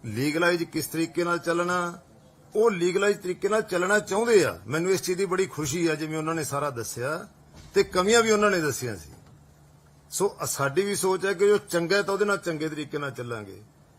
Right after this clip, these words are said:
ਤੇ ਜਿਹੜਾ ਮਾੜਾ ਹੈ ਤਾਂ ਉਹਦੇ ਨਾਲ ਮਾੜੇ ਤਰੀਕੇ ਦੇ ਨਾਲ ਚੱਲਾਂਗੇ। ਸੋ ਇਸ ਦੇ ਨਾਲ ਉਹਨਾਂ ਨੂੰ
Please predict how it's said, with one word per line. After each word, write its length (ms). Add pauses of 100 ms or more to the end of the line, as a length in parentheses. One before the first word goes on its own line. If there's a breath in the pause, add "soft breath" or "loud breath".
ਤੇ 100
ਜਿਹੜਾ 280
ਮਾੜਾ 280
ਹੈ 60
ਤਾਂ 80
ਉਹਦੇ 120
ਨਾਲ 100
ਮਾੜੇ 260
ਤਰੀਕੇ 340
ਦੇ 100
ਨਾਲ 160
ਚੱਲਾਂਗੇ। 440 (540 soft breath)
ਸੋ 300
ਇਸ 200
ਦੇ 160
ਨਾਲ 300 (1120)
ਉਹਨਾਂ 380
ਨੂੰ 280